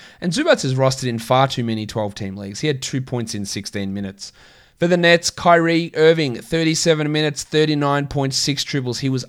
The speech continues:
unbelievable. He's the seventh ranked player this year. He had fifty-six fantasy points. James Harden, I reckon he's figured it out. He's the fifth ranked player this year. He had twenty-three, eleven, and fourteen.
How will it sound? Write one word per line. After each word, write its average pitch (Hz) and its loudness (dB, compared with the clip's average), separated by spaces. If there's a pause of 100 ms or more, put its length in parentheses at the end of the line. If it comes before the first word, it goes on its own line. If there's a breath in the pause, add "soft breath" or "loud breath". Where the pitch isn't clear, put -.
unbelievable. 127 -2 (280 soft breath)
He's 165 0
the 160 -4
seventh 143 2
ranked 135 0
player 135 4
this 131 -2
year. 107 -4
He 123 -2
had 120 -2
fifty-six 127 -6
fantasy 120 -4
points. 101 -12 (380 loud breath)
James 156 4
Harden, 151 2
I 135 0
reckon 151 0
he's 131 -2
figured 135 -2
it 123 2
out. 123 2
He's 147 -6
the 139 -4
fifth 160 -2
ranked 139 -2
player 120 0
this 113 -4
year. 117 -2 (260 loud breath)
He 156 0
had 143 4
twenty-three, 151 0
eleven, 139 2
and 131 -2
fourteen. 131 -2